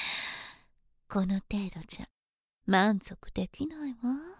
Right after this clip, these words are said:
さあ、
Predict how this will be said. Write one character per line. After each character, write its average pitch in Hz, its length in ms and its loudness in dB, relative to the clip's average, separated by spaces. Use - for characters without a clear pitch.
さ - 320 6
あ、 285 300 6